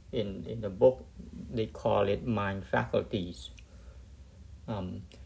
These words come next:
so the, the seeds that we have, are, out of those fifty-two, there are seeds that do not produce any, um, effect, any, any fruit, and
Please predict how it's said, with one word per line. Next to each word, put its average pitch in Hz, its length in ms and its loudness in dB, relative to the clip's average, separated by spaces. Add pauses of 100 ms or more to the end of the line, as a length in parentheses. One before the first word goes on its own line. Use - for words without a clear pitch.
(120)
so 117 200 12
the, 107 360 8
the 113 140 2
seeds - 420 -2
that 123 220 4
we 110 140 0
have, 104 440 0
are, 123 320 0
out 127 160 8
of 117 180 4
those 110 200 6
fifty-two, 104 840 -2 (1600)
there 107 260 10
are 135 380 2 (140)
seeds - 520 -2 (1200)
that 104 380 4 (420)
do 123 160 6
not 110 380 2
produce 101 500 0
any, 98 540 -2
um, 90 400 -4
effect, 135 600 2
any, 104 540 -4 (220)
any 98 240 -6 (100)
fruit, 127 320 8 (1800)
and 101 340 2